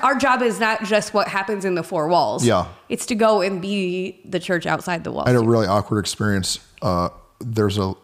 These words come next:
Speaker 2: there's a barbecue restaurant that we frequent all the time. We have meetings at, and we're
Speaker 1: Oh,
Speaker 2: there
Speaker 1: yeah.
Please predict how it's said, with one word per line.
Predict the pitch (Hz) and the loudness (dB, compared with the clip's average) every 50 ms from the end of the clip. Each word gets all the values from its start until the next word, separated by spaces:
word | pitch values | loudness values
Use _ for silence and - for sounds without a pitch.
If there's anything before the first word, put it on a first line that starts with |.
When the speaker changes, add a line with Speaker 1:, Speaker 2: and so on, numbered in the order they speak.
| _ _ - | _ _ -10
Speaker 2:
there's | 113 107 107 104 98 | -4 -2 -2 -2 -2
a | 98 | -2
barbecue | 90 101 101 92 - - 107 98 | -2 0 0 -2 -2 -2 -2 0
restaurant | 98 95 - - - 101 92 76 | 0 0 -2 -2 -2 -2 -2 -2
that | 107 104 | -2 -2
we | 104 101 | -4 -4
frequent | - - - 104 95 - 101 87 | -4 -2 -2 -4 -2 -2 -4 -4
all | 85 90 87 | -2 -2 -2
the | 87 82 | -4 -6
time. | - 95 78 73 80 90 | -6 -6 -6 -6 -6 -6
We | 95 | -6
have | 87 82 | -6 -6
meetings | 95 92 92 90 92 87 87 | -4 -4 -4 -4 -4 -4 -4
at, | 92 87 85 87 - | -2 -2 -2 -2 -4
and | 98 98 | -6 -6
we're | 92 92 | -6 -4
Speaker 1:
Oh, | 87 98 | -2 0
Speaker 2:
there | 92 92 | 0 -2
Speaker 1:
yeah. | - - | -2 -4